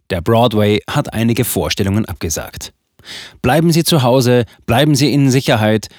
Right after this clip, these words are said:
und das merkt man auch am geringen Verkehrsaufkommen auf den Straßen. Erinnerungen an die Corona-Pandemie. Das Ganze erinnert in unheimlicher Weise an den März im Jahr zwanzig zwanzig. Damals war der Feind unsichtbar.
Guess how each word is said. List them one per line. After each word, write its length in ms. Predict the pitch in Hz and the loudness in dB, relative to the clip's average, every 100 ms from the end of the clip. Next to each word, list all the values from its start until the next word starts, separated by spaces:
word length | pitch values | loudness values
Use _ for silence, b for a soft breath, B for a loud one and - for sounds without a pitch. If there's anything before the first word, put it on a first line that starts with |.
| b | b
und 220 | - 143 | -6 -2
das 200 | 127 120 | -2 0
merkt 260 | 107 101 - | 0 -2 -2
man 80 | 123 | -2
auch 220 | - - | -2 -2
am 100 | 127 | -2
geringen 340 | 113 107 123 | 0 0 0
Verkehrsaufkommen 840 | 123 - - 95 - 95 - 95 87 - | -2 -4 -4 -4 -4 -6 -6 -4 -4 -6
auf 100 | 92 | -4
den 140 | 110 | -2
Straßen. 600 | - - 53 - 69 - - _ _ _ _ _ _ _ _ _ _ _ B B B B B B | -2 -4 -8 -10 -10 -18 -20 _ _ _ _ _ _ _ _ _ _ _ B B B B B B
Erinnerungen 600 | 165 170 165 113 110 110 | -2 2 2 2 2 2
an 140 | 120 | 0
die 60 | 131 | 0
Corona-Pandemie. 920 | - 147 123 90 - 92 85 73 60 - _ _ _ _ _ _ _ _ _ _ _ _ _ | 0 0 0 0 -4 -6 -6 -8 -12 -18 _ _ _ _ _ _ _ _ _ _ _ _ _
Das 200 | 156 156 | 0 2
Ganze 340 | 139 135 - | 2 0 0
erinnert 440 | - 143 147 151 - | -2 0 2 2 0
in 160 | 156 - | -4 0
unheimlicher 640 | 170 147 92 87 87 110 | 0 0 0 -4 0 2
Weise 340 | 107 104 95 | 2 2 0
an 120 | - 117 | 0 0
den 180 | 120 | 2
März 340 | 104 104 104 - | 2 2 0 0
im 140 | 139 | 0
Jahr 180 | 113 107 | 2 0
zwanzig 360 | - 117 104 101 | 0 -2 -2 -2
zwanzig. 640 | 123 127 - - - - _ _ _ _ _ - | -2 -2 -2 -6 -8 -18 _ _ _ _ _ -8
Damals 420 | 87 131 156 - | -2 0 0 0
war 80 | 92 | -2
der 140 | 113 | -2
Feind 360 | - 110 95 - | -2 -2 -2 -2
unsichtbar. 680 | 139 120 85 - 65 - | -2 -2 -4 -8 -12 -12